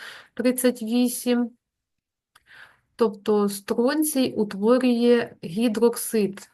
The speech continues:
або основу. Стронцій знаходиться у другій групі, значить, у нього валентність два.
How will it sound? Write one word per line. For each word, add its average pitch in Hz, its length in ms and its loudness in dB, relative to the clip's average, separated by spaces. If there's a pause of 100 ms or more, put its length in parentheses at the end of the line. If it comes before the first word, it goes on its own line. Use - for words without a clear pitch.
або 185 540 -2
основу. 208 840 -2 (420)
Стронцій 294 600 -2
знаходиться 233 800 -2
у 220 120 2
другій 233 560 -2
групі, 185 540 -4 (640)
значить, 220 440 -2
у 220 40 2
нього 254 400 2
валентність 233 1040 0 (200)
два. 180 520 -2